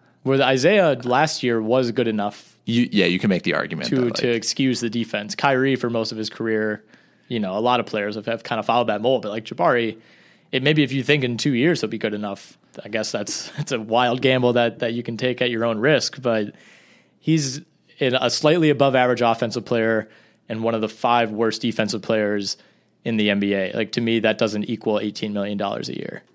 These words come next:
Speaker 2: No.
Speaker 1: But as we've discussed before, like, the one, y-, he's still so young and was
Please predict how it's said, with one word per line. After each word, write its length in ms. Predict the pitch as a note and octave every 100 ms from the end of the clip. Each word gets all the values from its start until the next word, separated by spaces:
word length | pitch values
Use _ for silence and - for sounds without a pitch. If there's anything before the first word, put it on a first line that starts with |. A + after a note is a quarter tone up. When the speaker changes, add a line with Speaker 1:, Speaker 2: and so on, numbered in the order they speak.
| _ _ _
Speaker 2:
No. 300 | F#2+ D#2 E2 - _ _ _ _
Speaker 1:
But 360 | - C#3 B2+ -
as 180 | D3 A#2+
we've 140 | C3
discussed 320 | B2 - C3
before, 280 | - - C3+
like, 140 | A2 A2
the 80 | A#2+
one, 400 | A#2 C3 C3 C3
y-, 220 | C3 C3+ -
he's 220 | C#3 C3
still 320 | - - D3+
so 220 | D3 C#3+
young 560 | B2+ A#2 B2+ B2+ C3 D#3+
and 720 | A#2 A2 A2 G#2+ G#2+ G#2+ B2 - -
was 380 | A2+ G#2 -